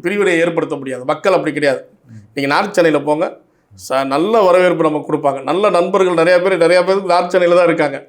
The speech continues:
Speaker 2: ம்.
Speaker 1: எல்லா நார்த் சென்னைக்குள்ள போயிட்டு ஷி-, ஷிப்பு முதற்கொண்டு கூட்டிட்டு போய்
Speaker 2: ம்.
Speaker 1: எல்லாம் உபசரிச்சு அனுப்புற நண்பர்கள் எல்லாருக்கும் நார்த் சென்னையில இருக்காங்க.
Speaker 2: ம்.
Speaker 1: சொன்ன மாதிரி மோகன்ஜியே நார்த் சென்னை தானே.
Speaker 2: ம்.
Speaker 1: நார்த்
Speaker 2: அப்ப
Speaker 1: சென்னைக்குள்ள
Speaker 2: அவரு,
Speaker 1: தான்
Speaker 2: அதுதான்
Speaker 1: இருக்காங்க.
Speaker 2: அவரும் கேள்வி எழுப்பியிருக்காரு.
Speaker 1: ஆமா,
Speaker 2: நார்த்
Speaker 1: சே-,
Speaker 2: சென்னை தான்.
Speaker 1: எல்லா, நீ எங்கேயுமே இப்படி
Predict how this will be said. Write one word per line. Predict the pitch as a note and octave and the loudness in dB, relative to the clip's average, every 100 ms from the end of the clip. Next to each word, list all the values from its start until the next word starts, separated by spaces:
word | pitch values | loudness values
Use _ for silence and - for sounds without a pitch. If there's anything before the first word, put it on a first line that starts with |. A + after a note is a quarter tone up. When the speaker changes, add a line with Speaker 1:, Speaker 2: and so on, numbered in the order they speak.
| _ | _
Speaker 2:
ம். | A2 - _ | -20 -20 _
Speaker 1:
எல்லா | C3+ E3 | 0 2
நார்த் | F#3+ F3+ F#3 | 2 2 0
சென்னைக்குள்ள | F3+ E3+ E3 | 2 2 2
போயிட்டு | F3 F#3 F#3 | 2 2 2
ஷி-, | E3+ D3+ C3+ E3 | 4 4 2 -2
ஷிப்பு | E3 F#3 | -6 -2
முதற்கொண்டு | F3+ F#3 F#3+ | 0 0 -2
கூட்டிட்டு | F3+ E3+ E3+ D#3+ | -4 -6 -6 -2
போய் | E3+ F3+ - | -2 -2 -10
Speaker 2:
ம். | C3 A2 G2 - - | -14 -12 -14 -20 -20
Speaker 1:
எல்லாம் | - D3 D3+ F3 G3 F#3+ | -6 0 2 2 2 2
உபசரிச்சு | F3 G3+ G#3 G3 F#3 | 2 0 0 0 0
அனுப்புற | F3 E3 | 2 2
நண்பர்கள் | D#3+ E3 F3 F#3 F3+ | 2 0 0 2 2
எல்லாருக்கும் | E3+ F3 F3 | 4 2 2
நார்த் | E3 E3+ | 0 0
சென்னையில | E3+ D#3+ D3+ | 0 0 0
இருக்காங்க. | D3 C#3+ C3+ A#2 | -2 -4 -4 -8
Speaker 2:
ம். | A2 - | -14 -6
Speaker 1:
சொன்ன | D3+ F3+ | -4 -2
மாதிரி | G#3 G#3 F#3+ | 0 0 2
மோகன்ஜியே | A3 G#3+ F#3+ G3+ | 2 0 0 0
நார்த் | F#3 F3+ | 0 -2
சென்னை | F#3 F3 | -2 0
தானே. | E3 D3 B2+ - A#2 | 0 0 -4 -14 -16
Speaker 2:
ம். | A2+ G2+ G2 - _ - _ _ _ | -14 -16 -20 -20 _ -20 _ _ _
Speaker 1:
நார்த் | C#3 F#3+ | -2 0
Speaker 2:
அப்ப | C3+ | 2
Speaker 1:
சென்னைக்குள்ள | B2 | 2
Speaker 2:
அவரு, | D#3 | 4
Speaker 1:
தான் | E3+ D3+ | 4 4
Speaker 2:
அதுதான் | |
Speaker 1:
இருக்காங்க. | E3+ D#3+ | 4 4
Speaker 2:
அவரும் | D3+ F3 F3 | 4 2 2
கேள்வி | E3 E3 | 2 2
எழுப்பியிருக்காரு. | D#3+ D3 D3 C3+ | 0 -2 -2 -2
Speaker 1:
ஆமா, | C3 G#3+ | 0 2
Speaker 2:
நார்த் | D#4+ A3+ D3+ | 2 2 0
Speaker 1:
சே-, | C#3+ | 2
Speaker 2:
சென்னை | B3 A3 | 2 2
தான். | B3+ - | 0 -2
Speaker 1:
எல்லா, | D3 A#3 E4 D#4+ | -2 0 2 0
நீ | E3 E3+ | 0 -4
எங்கேயுமே | C4 D4+ D4 D4 D#4+ D#4 D#4 | -2 0 0 0 0 2 2
இப்படி | B3+ | 2